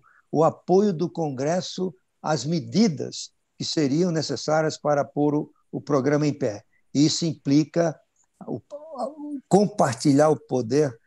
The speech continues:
para formar uma, uma base, eh, parlamentar coesa e majoritária. E, finalmente, gerar as mensagens para a sociedade de serenidade,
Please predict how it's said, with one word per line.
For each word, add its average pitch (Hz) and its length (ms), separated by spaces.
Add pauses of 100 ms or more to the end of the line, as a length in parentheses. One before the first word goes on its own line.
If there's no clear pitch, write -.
(140)
para 139 180
formar 135 400
uma, 135 240 (120)
uma 131 180
base, 147 600 (340)
eh, 127 440 (120)
parlamentar 143 720 (340)
coesa 147 720 (240)
e 139 120
majoritária. 135 720 (340)
E, 214 120
finalmente, 202 800 (160)
gerar 190 480
as 190 180
mensagens 139 920 (280)
para 143 140
a - 20
sociedade 127 680 (260)
de 139 80
serenidade, 151 880